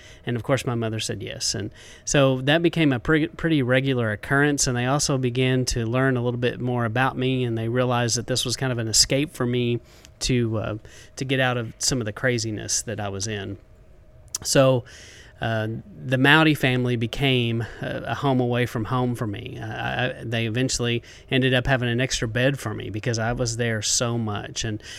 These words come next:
my mother always provided for me, and she always took care of me and always made sure I had what I needed. But, uh, not all the time could she,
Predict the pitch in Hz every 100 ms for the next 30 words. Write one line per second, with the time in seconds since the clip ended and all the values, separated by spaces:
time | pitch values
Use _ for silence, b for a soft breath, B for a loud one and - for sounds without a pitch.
0 | B - 123 120 135 143 147 143 143 -
1 | 123 139 131 123 - 113 110 104 104 -
2 | 110 107 107 113 - 113 117 127 131 127
3 | - - - 127 113 110 110 107 117 123
4 | 127 127 123 B B B B 135 131 -
5 | 135 120 117 123 113 117 104 104 147 175
6 | 104 101 120 b b b b b - -
7 | 127 123 131 131 139 - - - 123 117
8 | 113 120 131 135 135 135 135 143 131 127
9 | 120 131 120 131 123 120 127